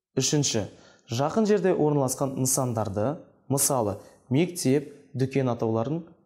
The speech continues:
көрсетуің қажет. Елді мекендерді бағдарлауға арналған заманауи құрылғылар бар. Мысалы, жолдың,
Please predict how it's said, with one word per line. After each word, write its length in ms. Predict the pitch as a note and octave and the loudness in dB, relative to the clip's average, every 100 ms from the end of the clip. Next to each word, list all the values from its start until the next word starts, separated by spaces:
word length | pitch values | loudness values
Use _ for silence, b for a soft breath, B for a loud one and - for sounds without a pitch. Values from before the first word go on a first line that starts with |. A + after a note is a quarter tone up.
| - | -2
көрсетуің 560 | C3+ C3+ B2+ A#2 G#2+ | 0 2 0 -2 -2
қажет. 240 | G#2 F#2+ - _ _ _ _ _ _ _ _ _ b b b b b - | -4 -8 -12 _ _ _ _ _ _ _ _ _ b b b b b 0
Елді 260 | C3+ F#3 | 2 4
мекендерді 640 | A#3 A#3 A3 G#3 G3+ F3+ G3+ | 4 4 4 2 2 2 2
бағдарлауға 600 | F3+ E3+ D#3 C#3+ D3 C#3 | 2 2 0 0 0 0
арналған 540 | C3 A#2+ G#2+ C3+ D#3+ - | 0 -2 -2 -4 -4 -6
заманауи 640 | B2 C#3 E3 F3 F#3 G3+ G3+ - | -4 0 0 0 2 0 -2 -4
құрылғылар 560 | D3 D3+ C#3 C3 A#2+ | 0 0 2 0 0
бар. 220 | G#2+ B2 - _ _ _ _ B B B - | -4 -10 -14 _ _ _ _ B B B -4
Мысалы, 540 | B2+ C3+ E3 D3 B2+ - B2+ | 0 0 0 0 0 -2 -6
жолдың, 600 | B2 C3+ B2+ A2 D3 | -2 2 2 0 -2